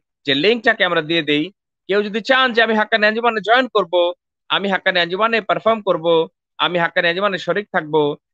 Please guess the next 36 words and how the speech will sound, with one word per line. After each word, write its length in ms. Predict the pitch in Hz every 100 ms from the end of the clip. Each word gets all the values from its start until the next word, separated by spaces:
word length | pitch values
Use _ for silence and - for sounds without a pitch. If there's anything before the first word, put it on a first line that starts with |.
| _
তাহলে 160 | - 151
আমাদেরকে, 680 | 170 180 175 160 165 151 147 _ -
আমাদের 320 | 139 156 151
অ্যাডমিনে 420 | 143 151 165 220
আপনারা 280 | 202 190 165
জানাইলে 560 | 156 208 233 208 214 254 _ _ _
আমরা 240 | - 156 175
তাদেরকে 380 | 170 175 175 175
একটা 260 | 160 151
লিংক 280 | 139 226 240
পাঠিয়ে 280 | 196 180 175
দিব। 340 | 160 160 262 311 _ _ _
প্রত্যেক 360 | 180 190 226 185
দিনের 240 | 220 269
জন্য 160 | 339 247
একটা 200 | 226 196
আলাদা 220 | 180 175
আলাদা 240 | 165 156
লিংক 300 | 147 156 156 -
থাকে। 340 | 139 196 339 _ _ _ _ -
আজকের 320 | 185 - 214
জন্য 200 | 202 202
একটা 160 | 196
লিংক 280 | 190 214 214
আছে, 380 | 202 196 185 180 - _ _ -
আগামী 300 | 160 180 170
কালকের 320 | 156 160 208
জন্য 180 | 202 180
আরেকটা 280 | 185 202
লিংক 260 | 170 160 147
হবে। 260 | 139 139 151 _ _ -
এইভাবে 320 | 165 185 185
আপনার 340 | 180 180 190 175
ফোনে, 520 | 208 202 185 170 170 - _
আপনার 300 | 147 151 170
মেসেঞ্জারে 760 | 160 180 214 196 170 160 233